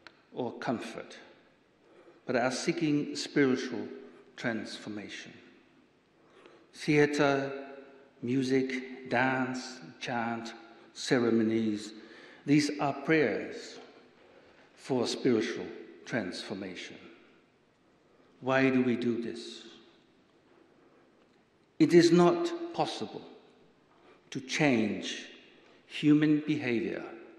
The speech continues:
without reviewing our spirituality.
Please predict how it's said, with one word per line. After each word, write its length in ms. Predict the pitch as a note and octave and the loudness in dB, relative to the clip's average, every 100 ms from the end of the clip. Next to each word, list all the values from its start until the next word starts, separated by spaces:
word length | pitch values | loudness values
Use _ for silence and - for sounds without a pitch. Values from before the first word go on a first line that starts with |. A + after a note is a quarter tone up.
| - - - - | -20 -20 -20 -8
without 680 | A2+ - - C#3 C3 C3 - - | -6 -6 -2 4 4 4 -4 -6
reviewing 760 | - B2 A#2 B2 C3 C3+ C3+ B2+ | 0 0 2 2 4 4 2 0
our 220 | B2 A2+ | -4 -6
spirituality. 880 | - - A#2+ A2+ A#2+ A2+ G2+ G2+ | -8 -8 -6 -6 -6 -6 -6 -10